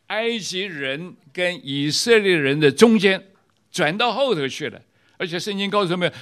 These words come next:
有神的天使长、神的天使在那儿护卫以色列人。弟兄姐妹们，你们每一个人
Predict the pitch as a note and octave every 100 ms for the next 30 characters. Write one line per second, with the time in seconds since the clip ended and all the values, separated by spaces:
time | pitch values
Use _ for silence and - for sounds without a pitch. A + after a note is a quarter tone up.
0 | - E3 E3 - F3 E4+ C#4+ - C#4+ C4
1 | F#3 E3+ C3+ A2+ - A3+ D#4 C#4+ - B3+
2 | B3 - D#3+ - - _ _ _ - G3
3 | F3 F3+ C3+ D#2+ _ _ _ _ - C#4
4 | G#3+ E3 F3+ D#3 A#2 - A2+ A#2 E3 C3
5 | C#3 A2+ F#2+ A2+ _ _ _ _ _ -
6 | E3 D3+ D#3 D3+ D3 - C#3+ E3 F3+ F3+
7 | F3+ C#3 C3 D#3+ F#3+ D#3+ C#3+ A#2 A2+